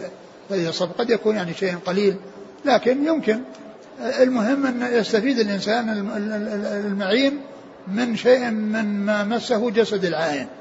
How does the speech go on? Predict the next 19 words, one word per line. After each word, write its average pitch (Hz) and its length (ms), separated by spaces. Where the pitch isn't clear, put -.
وإذا 294 240
حصل 226 380
بهذه 180 300
الطريقة 185 420
التي 170 280
أرشد 180 220
إلى 170 160
الرسول 165 320
صلى 170 120
الله 160 160
عليه 190 40
وسلم 175 180
بأن 170 380
توضأ 175 480
له 170 200
وحصل 175 540
هذا 170 300
وصب 170 380
عليه، 190 320